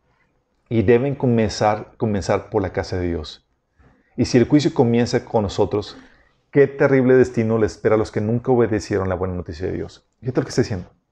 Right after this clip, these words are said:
Está diciendo Pablo, esta persecución, esta tribulación, esos insultos que están viviendo, es el comienzo del juicio. Es el jui-, es parte del juicio. Dice que comienza ¿con qué? Con la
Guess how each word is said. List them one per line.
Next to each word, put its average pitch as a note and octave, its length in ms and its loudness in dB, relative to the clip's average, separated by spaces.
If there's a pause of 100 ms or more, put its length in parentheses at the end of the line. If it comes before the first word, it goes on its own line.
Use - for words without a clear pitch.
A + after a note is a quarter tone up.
(540)
Está - 120 -2
diciendo D#3 240 4
Pablo, D3 340 0 (220)
esta D#3 260 0
persecución, C#3 880 0
esta D#3 280 4
tribulación, C3+ 580 4
esos D3+ 240 0
insultos C3+ 500 2
que - 80 -18
están A2+ 180 -2
viviendo, A2+ 360 2 (880)
es D#3+ 240 4
el G#3 240 2
comienzo E3 880 4 (640)
del C#3 160 4
juicio. - 340 2 (1500)
Es C3 120 0
el F#3 140 4
jui-, G3 240 2
es C#3+ 140 4
parte E3+ 320 2
del F3 180 6
juicio. E3+ 260 2
Dice E3 160 4
que E3 160 -2
comienza D3+ 540 0
¿con C#3 200 2
qué? - 420 0
Con B2 180 2
la A#2 280 2